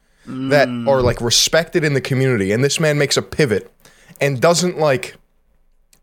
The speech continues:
Speaker 1: I don't wanna say, like, pays homage to, but he, he, it's just so, it's not at the quality that deserves like, the new attention. Like, he's not pioneering everything, you know what I mean?
Speaker 2: So
Speaker 1: Like,
Speaker 2: you're saying
Speaker 1: this
Speaker 2: he's an,
Speaker 1: has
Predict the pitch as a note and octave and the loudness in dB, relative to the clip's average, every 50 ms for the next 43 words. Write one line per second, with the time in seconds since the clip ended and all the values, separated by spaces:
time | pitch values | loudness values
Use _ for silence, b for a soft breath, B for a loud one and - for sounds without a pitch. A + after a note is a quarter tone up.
0 | _ _ _ _ _ - A2 D#3 G3 G3+ F#3 - F3 D#3+ C3+ G#2+ - - - D3+ | _ _ _ _ _ -6 -2 0 0 0 2 2 0 0 0 -2 -4 -4 -4 -2
1 | C#3+ C#3 A#2+ - - - B2 B2+ B2 G#2+ F#2+ - - - - G2+ G2+ G2+ A#2+ A#2 | 0 0 -2 -4 -4 -2 0 0 0 0 -2 -4 -6 -6 -4 -4 -2 -2 -2 -2
2 | C#3+ D3 C#3+ D3 D3 D3 C3 D#3+ C#3 - F#3 F#3 F3+ - - - F#3+ F#3+ G#3+ A#3+ | -2 -2 -2 -2 -2 0 0 0 0 0 0 0 0 -2 -2 0 0 2 2 2
3 | A3+ G3+ F3+ B B B B B B B B B - D#3+ - - F#3 G3 G#3 A3+ | 0 -2 -4 B B B B B B B B B -2 -2 0 0 0 2 2 2
4 | A3+ A3 F#3 - - - - D#3 D3+ D3+ D#3 D3 B2+ A#2+ A#2 A2 A#2 F#2+ - B2+ | 0 0 -4 -6 -8 -4 -2 0 2 2 2 0 0 0 0 0 -2 -2 -2 -4
5 | A#2+ A2+ A2+ - C3+ C3+ C3 B2+ B2 A2+ - - - - - _ _ _ _ _ | -4 -2 -2 0 0 2 2 2 0 -2 -2 -4 -6 -6 -8 _ _ _ _ _
6 | _ _ _ _ _ _ _ _ _ - B2+ B2+ C3+ B2+ C#3 C3 C3 B2+ C#3+ D3 | _ _ _ _ _ _ _ _ _ -4 -4 -4 0 0 0 0 0 0 0 0
7 | C3+ C3 - - - B2 A#2 G#2+ - F#2+ F#2+ G#2+ B2+ C3 D3 D#3 - - - - | 0 0 0 0 -2 -2 -2 -2 -4 -4 -4 -4 -2 0 0 0 0 -2 -6 -4
8 | - D3 C#3+ C3+ B2+ A#2+ A#2+ A2+ A2+ A2+ G2 F2+ F#2 F#2 - G2+ F#2+ G2 G2 A2+ | -2 0 2 2 2 0 0 0 0 0 0 -2 -4 -4 -4 -4 -4 -2 -2 0
9 | A#2 A2+ A#2 A2+ A2 A2+ A#2 E3+ E3+ F3 E3 - - F3 E3 E3+ E3+ D#3 E3 C#3+ | 0 2 0 0 0 2 2 4 4 4 4 4 4 6 6 6 8 6 6 6
10 | D3+ D3+ D#3+ E3 F3 E3 C#3+ - | 4 2 0 0 2 0 0 -4